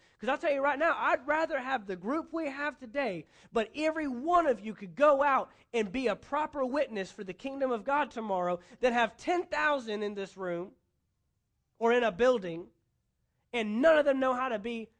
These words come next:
uh, be, uh, a Christian, a kingdom citizen. Spiritual growth, uh, and, and church growth isn't just measured by numbers, the size of buildings, and how many chairs you got out, and how many parking lot spaces you have.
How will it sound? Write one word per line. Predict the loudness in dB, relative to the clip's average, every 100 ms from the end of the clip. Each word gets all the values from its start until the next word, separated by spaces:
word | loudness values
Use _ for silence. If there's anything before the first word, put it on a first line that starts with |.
| _ _ -4
uh, | 0 0 -2 -8 -10
be, | -6 -6 -6 -6
uh, | -2 -2 -4 -12 -10
a | -8
Christian, | -4 -6 -6 -20 -20 _ _ _ _ _ _ -18
a | -6
kingdom | -2 -2 -2
citizen. | -4 -6 -6 -10 -18 _ _ _ _ _ _ _ _ _ _ _ _ _ _ _ _ _ _ _ _ _
Spiritual | -8 -4 -4 -4 -8
growth, | -6 -2 2 2 0 -12 _ _ _ -4
uh, | -2 -2
and, | -6 -6
and | -6 -6 -8
church | -4 -4 -4 -6
growth | -2 -2 -4
isn't | -8 -8 -10
just | -10 -10
measured | -2 -2 -2 -6
by | -6 -4
numbers, | -2 -4 -2 -6 -8
the | -12
size | -6 -4 -4
of | -6 0
buildings, | 2 2 -4 -6
and | -4
how | -4
many | -4
chairs | -6 -2 0 0
you | -4
got | 0 0
out, | 0 -4 -8
and | -2
how | 0
many | -2 -4 -4
parking | -2 -2 -2
lot | -4 -4
spaces | -6 -8 -8 -12
you | -8
have. | -8 -10